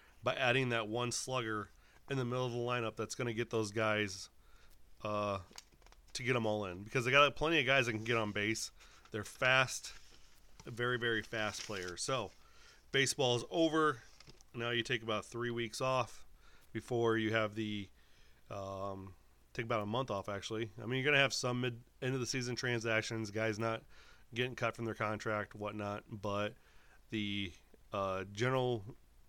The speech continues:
manager meeting, uh, takes place the first weekend of December, first week of December, so look at that time as well. That's when all your free agents are gonna pretty much sign,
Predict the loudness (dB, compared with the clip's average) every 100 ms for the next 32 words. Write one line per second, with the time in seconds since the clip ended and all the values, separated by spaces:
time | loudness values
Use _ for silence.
0 | -4 2 2 4 2 2 2 2 -2 -4
1 | -12 -20 -20 -20 -6 0 0 0 -2 -4
2 | -6 -6 -4 -2 -2 -4 -8 -8 -4 -4
3 | -2 -2 -2 -2 0 0 -2 -4 -18 -20
4 | -20 -20 -20 -4 -2 -2 -4 -4 -4 -2
5 | -2 -2 -2 -2 -2 -2 -2 -4 -4 -6
6 | -4 -6 -6 -8 -6 -4 -6 -8 -10 -8
7 | -6 -4 -4 -4 -4 -2 -2 -4 -4 -4
8 | -2 -2 -2 -4 -2 2 2 2 -2